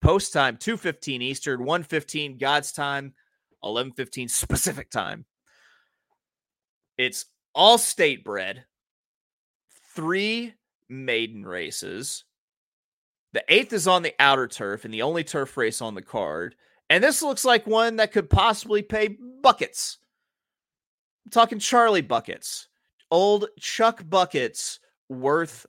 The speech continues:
of money here for this late pick five. Uh, let's go ahead and kick it off with race five, the seven furlong, thirty thousand dollar New York bred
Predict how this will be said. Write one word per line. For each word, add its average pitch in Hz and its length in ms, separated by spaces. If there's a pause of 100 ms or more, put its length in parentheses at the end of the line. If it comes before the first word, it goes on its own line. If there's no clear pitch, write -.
of 131 160
money 127 360
here 92 440 (160)
for 120 100
this 110 180
late 117 240
pick 113 200
five. 95 500 (640)
Uh, 165 320
let's 170 320
go 220 140
ahead 202 320
and 160 120
kick 185 200
it 160 80
off 151 340
with 127 640 (120)
race 123 400
five, 104 340
the 90 60
seven 151 280
furlong, 131 420
thirty 160 280
thousand 139 340
dollar 113 280
New 131 160
York 156 360
bred 139 420